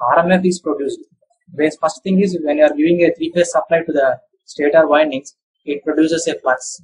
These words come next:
That flux will generate a rotating magnetic field, which will rotate from left to right with a synchronous speed.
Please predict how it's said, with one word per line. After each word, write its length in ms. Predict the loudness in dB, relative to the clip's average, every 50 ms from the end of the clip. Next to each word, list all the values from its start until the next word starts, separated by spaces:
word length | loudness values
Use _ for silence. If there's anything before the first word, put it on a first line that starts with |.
| -20 _ -4
That 180 | 0 0 0 0 -2 -18 _ _
flux 300 | -2 0 0 0 -2 -4 -2
will 140 | -2 -2 0 -2
generate 440 | -4 -4 -2 0 0 0 0 -2 -6 _ -4
a 100 | -2 -2
rotating 380 | -2 -2 -2 -4 -4 -4 -6
magnetic 480 | -4 -4 -4 -6 -6 -10 -16 -16 -16 -10 -2
field, 160 | -2 -2 -2 -4 _ _ _ _ _ _ _ _ _ _ _ _ -4
which 200 | -4 -4 -2 0
will 180 | 2 2 2 4
rotate 320 | 2 0 0 0 0 0 -4 -10 -4 -2
from 160 | -2 -2 0
left 200 | -2 -4 -4 -4
to 80 | -4 0
right 220 | 0 0 0 0 -4
with 140 | -6 -4
a 140 | -4 -4 -4
synchronous 420 | -4 -8 -14 -8 -6 -6 -6 -6 -8
speed. 240 | _ -10 -10 -10